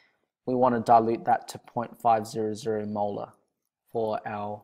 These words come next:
N A C L. We're trying to work out how much of our stock solution we need, but we know we end up with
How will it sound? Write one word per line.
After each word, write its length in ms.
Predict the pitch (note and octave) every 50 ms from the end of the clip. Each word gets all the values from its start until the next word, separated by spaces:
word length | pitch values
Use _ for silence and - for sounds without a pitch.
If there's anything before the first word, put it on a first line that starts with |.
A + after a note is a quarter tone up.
| _ -
N 120 | - A2+ G#2+
A 140 | G#2 G#2 G#2
C 260 | - - - A2+ A2
L. 180 | G#2+ G2+ G2+ -
We're 80 | B2+ A#2
trying 200 | - - - E3
to 60 | C#3+
work 240 | B2+ C3 B2+ B2+ -
out 140 | A#2+ G2+ F#2+
how 180 | - - B2+
much 200 | B2 B2 - -
of 80 | A#2 A2+
our 100 | A2+ G#2
stock 320 | - - - A#2+ - -
solution 440 | - - A#2+ A#2 A2+ - - - A2+
we 120 | A2 G#2+
need, 320 | G#2+ A2 C3 F3 A#3+ B3+ - _ _ - _ _ _ _ _ _ _ _ _ -
but 80 | A#2+
we 100 | A#2 A#2
know 340 | A2+ A#2+ B2+ C3 B2+ B2 A#2+ -
we 260 | C3 C3 B2+ A#2+ -
end 180 | - A#2+ A#2+ A#2
up 260 | A#2 A2 - - - -
with 440 | B2 B2 D3 D3 C3 A#2 C3+ D#3+